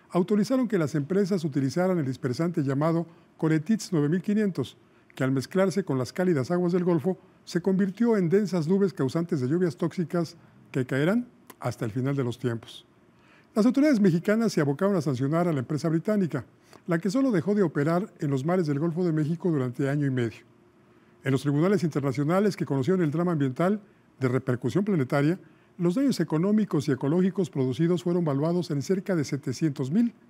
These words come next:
millones de dólares, una cifra verdaderamente escandalosa de la que México podría exigir la indemnización de una manera normal, absolutamente procedente desde todos puntos de vista.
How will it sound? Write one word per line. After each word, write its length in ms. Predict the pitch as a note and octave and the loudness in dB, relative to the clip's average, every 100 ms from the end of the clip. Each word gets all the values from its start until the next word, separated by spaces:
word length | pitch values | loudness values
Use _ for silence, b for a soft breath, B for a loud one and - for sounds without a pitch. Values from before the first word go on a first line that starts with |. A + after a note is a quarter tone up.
| - | -6
millones 380 | B2+ D3 E3+ C#3 | -2 0 2 2
de 80 | C#3 | 2
dólares, 420 | D#3 B2+ G2 - _ _ b b b | 0 -2 -4 -16 _ _ b b b
una 160 | G3+ G3+ | -2 0
cifra 280 | F#3 F#3 G#3+ | 0 0 2
verdaderamente 520 | D3 C#3+ D#3+ D#3+ D#3 | 2 2 2 0 -2
escandalosa 600 | - D#3 E3 E3+ F#3 E3+ b b b b | -4 -2 0 0 0 -2 b b b b
de 160 | C#3+ E3+ | 0 0
la 100 | E3+ | 2
que 100 | G3 | 0
México 440 | A3 A#3 - F#3+ | 0 0 0 0
podría 340 | D#3+ D3 G3 | 0 0 2
exigir 360 | G3 F3+ B2+ F3+ | 2 -2 -2 0
la 60 | F#3 | 0
indemnización 680 | D#3 C#3+ C3 A#2 D#3+ F#3 - | 0 0 -2 0 0 -2 -4
de 100 | C3 | 0
una 160 | F#3 F3+ | 0 2
manera 300 | D#3 E3+ E3+ | 0 2 0
normal, 360 | D#3 F3 F#3+ - _ _ b b | 2 2 0 -2 _ _ b b
absolutamente 760 | - B2 D3+ F3+ E3+ D#3+ E3+ E3+ | -4 -2 0 0 2 0 0 -2
procedente 520 | D#3 E3+ E3+ E3 G3+ | 0 2 2 2 0
desde 200 | D#3 B2+ | 0 -2
todos 240 | D#3+ D3 | 0 -2
puntos 320 | - D3+ C#3+ B2 | -2 -4 -2 -2
de 80 | |
vista. 260 | A#2+ G#2+ | -2 -4